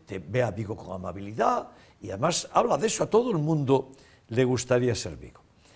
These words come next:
Y después yo le agradezco mucho a Mario que cuente lo de las terrazas, porque es así. Porque en Vigo tenemos gratis las terrazas y las terrazas son muy caras.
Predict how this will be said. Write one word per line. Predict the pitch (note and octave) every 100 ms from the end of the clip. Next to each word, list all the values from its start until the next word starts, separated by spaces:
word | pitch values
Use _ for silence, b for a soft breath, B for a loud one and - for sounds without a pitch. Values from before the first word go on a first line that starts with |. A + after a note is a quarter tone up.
| b b b
Y | A2+
después | A2+ - D#3+ E3+
yo | D3+
le | C#3
agradezco | D3+ D3+ - C#3+
mucho | C#3 -
a | C#3
Mario | C#3 D#3 C3
que | A2+
cuente | A#2+ A#2+
lo | C#3
de | C#3+
las | B2+ -
terrazas, | F#2 B2+ C#3 G2+
porque | - - - D#2
es | -
así. | D#3 - E2+ C3 - _ _ _ _ _ _ b b b b _
Porque | - E2 E2+
en | F#2
Vigo | C#3 D#3 - - -
tenemos | E2 A2+ A#2 - - _ _ _ _
gratis | G#2 C#3 C#3 G2 -
las | -
terrazas | - A2 F3+ - C3+ - _ b b b b b
y | -
las | F#2+ -
terrazas | - D3+ D3+
son | E3+ G3+ -
muy | B2+ A3+
caras. | - G#2+ D#3+ A#2+ -